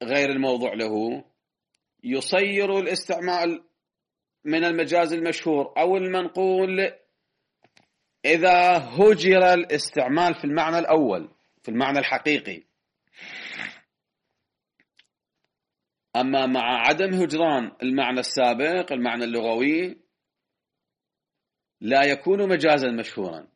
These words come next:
وإنما يبقى مجاز في الكلمة أو مجاز عقلي بحسب نوع المجاز. وفي المقام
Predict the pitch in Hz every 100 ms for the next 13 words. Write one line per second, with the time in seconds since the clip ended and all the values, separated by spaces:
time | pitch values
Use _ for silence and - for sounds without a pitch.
0 | _ _ _ _ 107 110 120 120 120 147
1 | 165 - 113 104 101 139 170 180 170 -
2 | - _ _ _ _ _ _ _ _ _
3 | _ _ _ _ _ _ _ _ _ _
4 | _ _ 127 110 - 165 170 156 156 -
5 | 113 98 85 _ _ _ _ _ _ _
6 | _ _ _ _ 107 110 104 120 110 151
7 | 147 151 156 139 135 156 143 120 139 120
8 | 113 95 82 78 - - _ _ _ _
9 | _ _ _ _ _ _ _ _ _ _
10 | 104 104 190 220 214 175 151 123 107